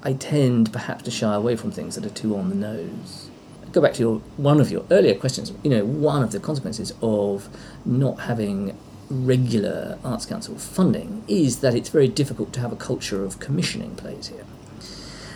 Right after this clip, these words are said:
You know, that's a loss, if you like, 'cause the, if you've got that kind of money available, then you can sort of s-, say to a writer, "P-, please write this." We are not really in a position to do that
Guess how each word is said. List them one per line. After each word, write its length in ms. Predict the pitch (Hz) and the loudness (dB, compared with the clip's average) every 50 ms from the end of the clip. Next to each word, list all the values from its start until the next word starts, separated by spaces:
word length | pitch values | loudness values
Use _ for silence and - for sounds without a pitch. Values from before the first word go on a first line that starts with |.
| - - - - - - - - - | -16 -18 -18 -18 -18 -18 -10 -4 2
You 80 | 175 | 4
know, 80 | 160 143 | 6 8
that's 260 | 156 160 - - - | 8 6 6 6 6
a 60 | 135 | 6
loss, 360 | 123 123 135 123 - - - 113 | 8 8 8 6 6 4 2 0
if 160 | 101 - - | 0 0 2
you 80 | 117 | 2
like, 380 | 113 139 127 - - - - - - - - - | 4 4 4 2 0 -6 -10 -12 -16 -16 -10 -8
'cause 160 | - 135 131 | -6 -4 -2
the, 140 | - - - | -2 -2 -2
if 200 | - - - - | -4 -6 -4 -4
you've 180 | 131 135 - - | -4 -4 -2 -2
got 260 | 165 - - 147 147 | -2 -2 -2 -2 0
that 260 | 170 - - - - | 2 2 2 0 -2
kind 320 | - - 120 113 107 95 | -6 -4 -2 -2 -2 -2
of 100 | - - | -2 0
money 340 | 113 113 107 98 92 - - | 2 2 2 2 -2 -8 -10
available, 540 | - 113 107 - - - - - - - - - - - - - - - - - - | -10 -8 -8 -10 -10 -10 -12 -12 -12 -12 -14 -16 -18 -20 -18 -18 -18 -16 -16 -14 -8
then 380 | - 247 185 165 147 139 131 123 | -4 -2 0 4 4 6 6 6
you 120 | 117 110 | 6 6
can 280 | 110 - - 104 101 98 | 4 2 0 -2 -2 -4
sort 260 | - - - 107 104 | -4 -6 -4 -4 -4
of 120 | - 92 - | -4 -8 -12
s-, 200 | - - - - - - | -12 -12 -12 -14 -14 -10
say 320 | - - - - 113 101 104 | -8 -4 0 0 2 2 0
to 140 | - - 87 | 0 -2 -4
a 20 | |
writer, 420 | 92 82 - - - - - - - - - | -4 -4 -8 -8 -10 -10 -12 -12 -14 -14 -16
"P-, 80 | - - - | -16 -16 -14
please 380 | - - 117 113 107 110 107 - | -12 -6 -4 -2 -2 -2 -2 -4
write 280 | 98 - 117 - - | -6 -6 -8 -8 -8
this." 580 | - - - - - - - - - - - - - - - - - - - - - - - - - - - - - - - | -10 -10 -10 -10 -12 -12 -12 -12 -12 -12 -14 -16 -18 -18 -18 -18 -18 -18 -18 -18 -16 -16 -16 -16 -18 -18 -18 -18 -14 -10 -6
We 220 | 190 165 151 143 | -2 2 4 6
are 60 | 143 139 | 6 6
not 240 | 139 139 127 - - | 6 6 4 2 0
really 480 | 131 120 120 120 120 113 107 104 98 | 0 0 2 4 4 4 4 4 2
in 160 | 92 85 90 90 | -2 -4 -6 -8
a 20 | |
position 280 | - - 113 - - - | -8 -8 -10 -10 -12 -12
to 80 | - | -10
do 160 | - 123 113 | -6 -4 -4
that 160 | 104 - - | -4 -6 -8